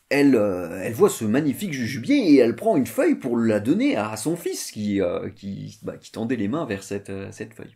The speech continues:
Et donc elle marche et, et d'un seul coup, Driope, elle commence à se sentir un peu bizarre. Elle, bah, déjà, elle arrive plus à bouger. Puis elle regarde ses jambes et puis elle s'aperçoit qu'en fait, elle est en train de se transformer en arbre. Il y a des, de l'écorce qui lui pousse.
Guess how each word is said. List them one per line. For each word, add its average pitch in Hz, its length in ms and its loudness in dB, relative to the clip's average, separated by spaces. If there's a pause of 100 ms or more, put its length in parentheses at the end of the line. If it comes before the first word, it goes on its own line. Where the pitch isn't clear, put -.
Et 113 40 -8
donc 131 160 2
elle 123 100 4
marche 233 220 0
et, 180 260 0
et 123 100 0
d'un 160 220 -4
seul 180 160 -2
coup, 285 160 -4
Driope, 170 300 -2
elle 262 140 0
commence 233 240 -6
à 180 60 -6
se - 60 -8
sentir 220 320 -10
un 208 60 -10
peu 226 140 -14
bizarre. 214 480 -8
Elle, 127 260 -8 (1000)
bah, 139 100 -4
déjà, 107 200 -6
elle 196 60 -4
arrive 110 200 -8
plus 190 140 -4
à 156 40 -2
bouger. 101 400 -12 (720)
Puis 147 100 -4
elle 107 80 -2
regarde 131 240 -6
ses 107 160 -10
jambes 160 200 -6
et - 40 -8
puis - 140 -8
elle 107 80 -6
s'aperçoit 120 380 -10
qu'en 123 220 -8
fait, 113 220 -8
elle 175 80 -8
est - 20 -8
en 113 100 -8
train - 160 -14
de 175 60 -18
se - 80 -14
transformer 147 460 -12
en 151 140 -8
arbre. 147 340 -8 (500)
Il - 60 -4
y - 40 0
a 202 40 0
des, 120 280 -2
de 117 160 -2
l'écorce 117 360 0
qui - 100 -10
lui 165 160 -6
pousse. - 380 -10